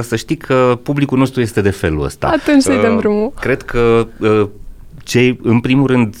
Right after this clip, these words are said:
Speaker 1: cei care ne ascultă de la bun început sunt de felul ăsta și,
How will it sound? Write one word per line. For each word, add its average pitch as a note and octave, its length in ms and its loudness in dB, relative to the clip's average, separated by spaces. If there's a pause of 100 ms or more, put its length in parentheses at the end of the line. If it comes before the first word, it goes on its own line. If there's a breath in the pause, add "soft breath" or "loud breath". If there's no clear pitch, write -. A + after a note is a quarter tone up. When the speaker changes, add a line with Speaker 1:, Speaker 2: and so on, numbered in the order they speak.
Speaker 1:
cei A#2+ 180 -4
care A2 200 0
ne G#2 80 0
ascultă G#2 420 -2
de F#2+ 80 0
la F2+ 100 0
bun G#2 220 0
început E2+ 460 -2
sunt - 340 -2
de F#2+ 120 -4
felul F2 340 -2
ăsta A2 280 -2
și, F#2 400 -6